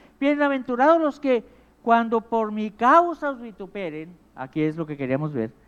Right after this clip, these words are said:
"y digan toda clase de mal contra vosotros". O sea,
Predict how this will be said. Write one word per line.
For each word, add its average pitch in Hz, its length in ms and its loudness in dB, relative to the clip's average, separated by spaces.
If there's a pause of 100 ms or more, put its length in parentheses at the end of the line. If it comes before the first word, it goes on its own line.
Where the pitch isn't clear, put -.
(400)
"y 180 160 4
digan 254 420 6
toda 233 240 6
clase 233 360 2
de 226 120 -2
mal 214 240 0
contra 226 300 -6
vosotros". 220 520 -6 (540)
O 156 100 -12
sea, 156 240 -8